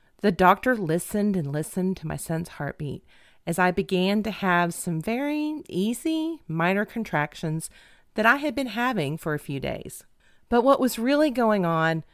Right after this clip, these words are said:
were some decelerations in my son's heartbeat every time I contracted. My doctor said, "Yep, we're admitting you. Looks like you're having a baby today." You see, my son Aaron had <laughs> simply run out of room in there.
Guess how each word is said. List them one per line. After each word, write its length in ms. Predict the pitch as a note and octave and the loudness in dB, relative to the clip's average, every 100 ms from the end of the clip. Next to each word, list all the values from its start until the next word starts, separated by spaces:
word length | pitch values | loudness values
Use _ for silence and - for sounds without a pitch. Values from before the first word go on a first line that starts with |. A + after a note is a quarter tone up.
| _ _ - | _ _ -6
were 80 | F3 | -4
some 220 | - G3 | 0 0
decelerations 920 | F#3 F#3 F3+ E3 D3+ D3 D3 D#3+ D3 | 0 0 0 0 0 -4 -4 -6 -4
in 80 | D#3 | -4
my 140 | D3+ | -4
son's 360 | C#3+ - C#3 C3+ | -4 -4 -6 -6
heartbeat 520 | - C#3+ - C#3 D3 | -8 -8 -8 -8 -8
every 280 | - F#3 G#3+ | -2 0 0
time 280 | G#3 F3+ E3+ | -2 -4 -2
I 60 | D3+ | -4
contracted. 760 | - D#3+ C#3 C3 - - - - _ - | -6 -6 -6 -8 -8 -12 -12 -18 _ -6
My 180 | F#3 F3+ | 0 4
doctor 340 | F#3 F#3 F#3 | 4 4 0
said, 420 | F3 F3+ E3+ D#3+ - - | -2 0 2 0 -6 0
"Yep, 480 | A#3 B3 B3 - - - - - - - | 6 8 6 -2 -20 -20 -20 -20 -20 -2
we're 300 | A3+ B3+ B3+ | 2 6 6
admitting 340 | G3+ F3+ D#3+ | 4 2 2
you. 240 | E3 E3+ D#3 _ _ _ _ - | 2 0 -2 _ _ _ _ -4
Looks 200 | G3 - | -2 0
like 160 | G4+ | -2
you're 80 | E3+ | -2
having 280 | D#3+ E3 D#3 | 0 2 2
a 40 | |
baby 320 | C#3+ E3+ D#4 A3 | 2 2 2 0
today." 440 | C#3 C#3+ - - _ _ _ | 0 -2 -4 -10 _ _ _
You 180 | - B3+ | -2 0
see, 280 | C4+ F4 D#4+ | 4 2 2
my 140 | - C#4 | 2 2
son 300 | C4+ G4+ F#4 | 4 4 4
Aaron 340 | - C4+ D4+ C#4 | 2 0 2 2
had 180 | A#3+ | 0
<laughs> 0 | |
simply 460 | - B3 D4 A3+ G3+ | 0 0 0 0 -2
run 300 | E3 F3+ A#3+ | 0 0 2
out 160 | A#3 F#3+ | 2 2
of 180 | F3 | 0
room 280 | F3 G3+ B3+ | 2 2 2
in 100 | G#3 | 2
there. 380 | F3 C3 B2 B2+ | 0 0 0 -2